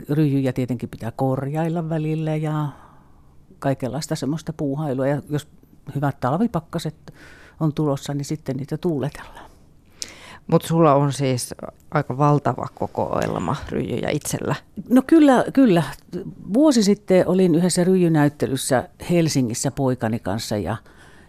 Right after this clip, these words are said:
Speaker 1: ja tuota, Oku sitten siinä kysyi, että "No äiti, mites monta ryijyä su-, sinulla on?" Ja mä sanoin, "No niitä on enemmän kuin viiskyt, mutta vähemmän kuin sata." Ja sitten huomasin kohta, että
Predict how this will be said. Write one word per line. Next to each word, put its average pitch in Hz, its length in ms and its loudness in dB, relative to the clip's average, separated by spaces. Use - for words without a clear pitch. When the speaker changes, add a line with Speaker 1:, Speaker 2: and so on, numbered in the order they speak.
Speaker 1:
ja 120 80 -4
tuota, 127 300 -4
Oku 190 260 -2
sitten 160 300 -4
siinä 143 220 0
kysyi, 151 300 -4
että 131 240 -2
"No 185 260 0
äiti, 233 260 2
mites 247 280 2
monta 156 440 0
ryijyä 139 340 0
su-, - 260 -10
sinulla 120 320 -2
on?" 120 180 -4
Ja 127 100 -4
mä 147 60 -8
sanoin, 285 200 4
"No 294 200 0
niitä 220 540 2
on 214 200 2
enemmän 240 360 6
kuin 165 140 -2
viiskyt, 175 540 -2
mutta 143 340 -2
vähemmän 143 400 -2
kuin - 140 -12
sata." 214 480 0
Ja 143 80 0
sitten 156 380 -2
huomasin 123 440 0
kohta, - 400 -8
että - 400 -8